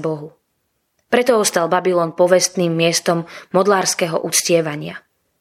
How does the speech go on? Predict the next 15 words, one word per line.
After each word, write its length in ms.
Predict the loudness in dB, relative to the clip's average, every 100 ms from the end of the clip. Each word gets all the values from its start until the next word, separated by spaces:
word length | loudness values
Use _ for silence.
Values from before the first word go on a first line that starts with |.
| _ _ _ _ _ _ _ -2
V 80 | 0
našom 240 | 0 -2
prípade 480 | -2 -2 2 2 2
sa 160 | 0
označuje 480 | 0 0 0 2 2
ako 320 | 0 -2 -2
diabolská 640 | 2 2 2 -2 -2 -4 -2
moc, 320 | -4 -6 -10 -12 -20 -6
ktorá 320 | 0 2 0
ovláda 400 | -2 -2 -2 -2
ľudí, 320 | -2 -2 -2 -2
zástupy, 640 | 0 0 0 -2 -6 -6 -4
národy 640 | 0 2 2 2 0 -6 -12 -20 -4
a 80 | 2
jazyky. 560 | 2 0 -6 -12 -18